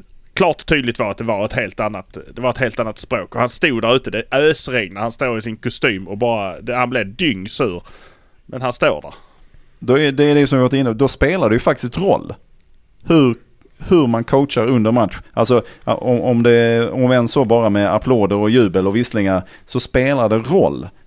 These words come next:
Speaker 2: Och det är ju det som vi varit inne på, att, eh, Milos kan inte ha gett, eh,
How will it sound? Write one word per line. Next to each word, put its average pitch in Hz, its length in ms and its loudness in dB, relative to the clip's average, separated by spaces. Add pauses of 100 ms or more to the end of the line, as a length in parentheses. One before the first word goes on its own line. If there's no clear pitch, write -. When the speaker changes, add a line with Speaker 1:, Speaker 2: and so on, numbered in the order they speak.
Speaker 2:
Och 113 120 -4
det 127 80 2
är 127 40 4
ju 127 80 2
det 127 200 2
som 120 140 -2
vi 117 60 -2
varit 117 160 0
inne 131 260 0
på, 92 220 0
att, 92 180 -4
eh, 101 60 -2 (640)
Milos 113 480 -2
kan 117 260 -2
inte 135 180 -4
ha 110 100 2
gett, 117 540 -2 (460)
eh, - 60 -14